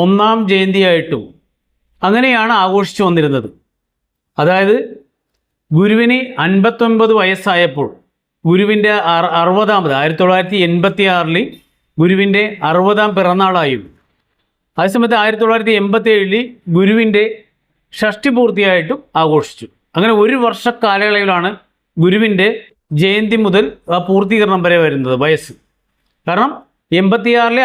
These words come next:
അൻപത്തിയൊൻപത് വയസ്സായിരുന്നു ഗുരുവിന്. അൻപത്തിയൊൻപതാമത്തെ ജയന്തിക്ക് അറുപതായിട്ടാണ് ആഘോഷിച്ചത്. ആ അറുപതിൻ്റെ പൂർത്തീകരണം ഷഷ്ടി പൂർത്തിയായിട്ട് ആഘോഷിച്ചത് ആയിരത്തി തൊള്ളായിരത്തി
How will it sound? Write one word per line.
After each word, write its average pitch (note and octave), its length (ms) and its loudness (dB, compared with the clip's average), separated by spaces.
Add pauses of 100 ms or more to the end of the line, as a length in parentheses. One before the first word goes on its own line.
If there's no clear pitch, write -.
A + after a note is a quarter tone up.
അൻപത്തിയൊൻപത് A3 680 -2
വയസ്സായിരുന്നു G3 680 -2
ഗുരുവിന്. F3+ 360 0 (560)
അൻപത്തിയൊൻപതാമത്തെ G#3 960 0 (280)
ജയന്തിക്ക് G3 520 0 (600)
അറുപതായിട്ടാണ് A#3 760 0
ആഘോഷിച്ചത്. E3+ 500 -2 (480)
ആ E3+ 80 2 (300)
അറുപതിൻ്റെ A3 580 2
പൂർത്തീകരണം G#3 680 0
ഷഷ്ടി F#3 320 -2
പൂർത്തിയായിട്ട് G#3 500 0
ആഘോഷിച്ചത് E3+ 440 -2 (180)
ആയിരത്തി D3+ 200 -2
തൊള്ളായിരത്തി D#3+ 320 0